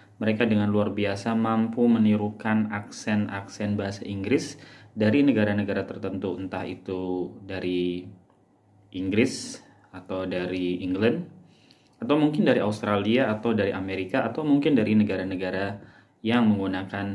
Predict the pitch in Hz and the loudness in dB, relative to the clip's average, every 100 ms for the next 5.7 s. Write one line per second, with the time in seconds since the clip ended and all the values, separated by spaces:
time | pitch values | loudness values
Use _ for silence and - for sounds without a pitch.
0 | 107 101 95 92 92 95 90 - 95 92 | -8 -8 -8 -6 -4 -6 -6 -6 -4 -4
1 | 95 - 98 92 90 90 92 90 92 - | -4 -6 -10 -6 -6 -4 -4 -4 -6 -8
2 | - _ _ _ _ _ _ _ - - | -14 _ _ _ _ _ _ _ -20 -20
3 | _ 110 104 107 104 101 113 147 123 104 | _ 0 2 4 4 6 6 6 2 0
4 | 104 104 98 113 117 98 92 - 107 92 | 2 0 0 0 2 0 -2 -4 -4 -4
5 | 104 110 110 104 98 98 | -2 -2 -2 -4 -4 -4